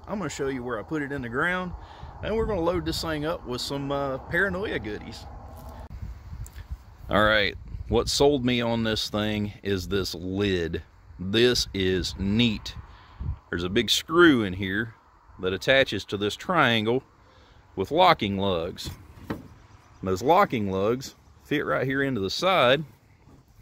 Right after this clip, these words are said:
And basically what you do is you give it a twist.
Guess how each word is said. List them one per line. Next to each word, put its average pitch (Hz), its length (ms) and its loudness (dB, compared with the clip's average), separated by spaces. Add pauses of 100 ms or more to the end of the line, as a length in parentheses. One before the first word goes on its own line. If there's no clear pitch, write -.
(600)
And 107 100 -4
basically 131 420 2
what 127 240 0
you 147 80 -2
do 165 320 4 (440)
is 92 140 -8
you 107 160 4
give 160 140 6
it - 80 2
a 101 40 -2
twist. 143 520 0